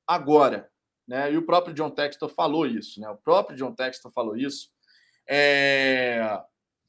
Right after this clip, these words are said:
Porque a gente precisa lembrar, né, de que a gente tem que, tem que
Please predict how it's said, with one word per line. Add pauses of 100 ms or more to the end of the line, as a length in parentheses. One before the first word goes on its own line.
(360)
Porque
a
gente
precisa
lembrar,
né,
de
que
a
gente (180)
tem
que, (720)
tem
que